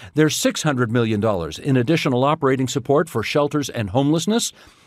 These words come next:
There's more than seven hundred and fifty million dollars for fifty-five new subway trains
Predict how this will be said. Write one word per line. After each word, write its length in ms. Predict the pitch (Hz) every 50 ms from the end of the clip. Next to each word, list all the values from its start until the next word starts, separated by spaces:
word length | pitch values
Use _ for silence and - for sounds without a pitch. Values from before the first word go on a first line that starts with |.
| _ _ -
There's 220 | 131 139 135 123
more 180 | 143 147 139 135
than 140 | 123 131 120
seven 360 | - - 175 156 151 147 123
hundred 340 | 110 151 156 131 131 123 110
and 100 | 117 107
fifty 400 | - - 254 247 - - 151 131
million 320 | 127 131 127 127 123 120
dollars 400 | 117 131 135 151 180 208 220 -
for 300 | - - 139 131 127 127 - - - - - _
fifty-five 1000 | - - - 214 262 262 - - 302 294 - - 196 165 165 165 175 185 160 117
new 320 | 120 135 165 190 208 208 202
subway 480 | - - - 262 277 214 190 151 135
trains 500 | 120 - - 139 113 95 78 69 82 -